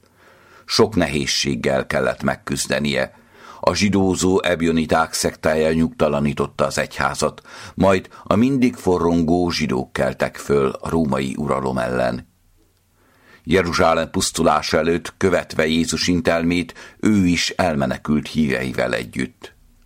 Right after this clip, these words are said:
A város pusztulása után visszatért,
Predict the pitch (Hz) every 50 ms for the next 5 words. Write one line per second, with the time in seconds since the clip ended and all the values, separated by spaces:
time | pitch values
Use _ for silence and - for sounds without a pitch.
0 | _ _ _ _ _ _ _ _ _ - _ _ _ - - - 95 104 110 113
1 | 101 98 - - - 90 - - - - 78 85 78 80 78 - - 80 78 71
2 | - 78 73 76 76 71 78 - - - - 69 - - 73 73 69 - - -
3 | -